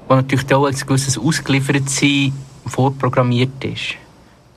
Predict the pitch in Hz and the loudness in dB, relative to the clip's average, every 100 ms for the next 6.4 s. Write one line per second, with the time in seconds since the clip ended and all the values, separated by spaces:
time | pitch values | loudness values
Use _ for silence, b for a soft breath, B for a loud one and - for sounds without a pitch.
0 | - 113 - 120 - - 120 120 123 120 | -8 -6 -2 -2 -2 -2 0 2 2 2
1 | 110 - 131 131 - 127 131 - - B | 0 0 0 0 0 2 2 -2 -12 B
2 | B B - 120 123 - - 110 110 107 | B B -4 2 2 2 -2 0 -2 0
3 | 117 123 - 123 107 107 117 127 123 113 | 0 0 -2 -2 0 0 2 0 0 0
4 | 117 113 - - - 113 113 113 120 123 | 0 -4 -10 -10 -2 2 4 4 2 -2
5 | - - - - _ 120 117 - 113 110 | -6 -10 -12 -18 _ -2 0 0 2 2
6 | 113 113 - 117 | 2 -2 -2 -2